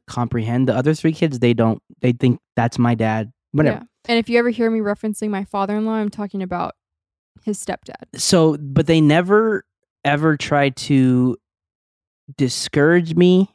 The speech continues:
Speaker 1: from having a relationship from my biological dad. They never tried to keep me away. And i-, if you know anything about his Mexican, Hispanic culture, especially my dad was involved in, like, gang culture and, and that kind of culture. Men, the men are really prideful.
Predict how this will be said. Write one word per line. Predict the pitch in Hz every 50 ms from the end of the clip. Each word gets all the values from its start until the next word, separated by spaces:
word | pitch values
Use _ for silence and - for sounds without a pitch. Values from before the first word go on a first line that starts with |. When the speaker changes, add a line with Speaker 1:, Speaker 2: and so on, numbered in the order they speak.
| _ _
Speaker 1:
from | - 147 139
having | 131 139 143 139 139 143
a | 139
relationship | 139 135 131 131 135 135 - - - 139 -
from | - - 139 131
my | 131 127
biological | 120 123 123 123 123 123 123 123 127 135 131 123
dad. | 120 123 117 120 123 123 120
They | 120 120 120
never | 123 127 131 131 135 131 127 120
tried | - - 131 123 117
to | 117
keep | - - - - 147 143 - 139
me | 131 127
away. | 120 113 113 117 117 120 120 127 147 165 - -
And | 156 156 151 151
i-, | 151 143 127 - _ -
if | 156 143 - -
you | 180 190
know | 185 185 180 180 180
anything | 175 175 175 170 143 - 175 170 165 165
about | 151 139 143 143 143 139 131 120 - _ _ _ _ _ _ _ _ _ _ _
his | 127 127 139 127 - - - - _ -
Mexican, | 135 139 135 - - 151 143 143 143 135
Hispanic | 131 127 - - 135 131 135 127 -
culture, | - - 143 139 135 - - 143 139 131
especially | - 127 - - 135 139 143 - - 143 139 135 131 131 127 123 120 - _ _ _ _ _ -
my | 127 120
dad | 131 127 127
was | 127 123 123
involved | 127 123 123 123 127 123 127
in, | 123
like, | 123 117 117 117
gang | 127 131 135 135 131
culture | - - 139 135 127 - - 143 131 127 127 127 127
and, | 123 123 -
and | 131 123 123 123
that | 131 127 -
kind | - 143 131 131
of | -
culture. | 139 135 131 - 143 139 131
Men, | 131 127 131 147 143 143
the | 143
men | 139 151 170 196
are | 190 156
really | 143 143 143 143 135
prideful. | - - 131 120 120 - - - - -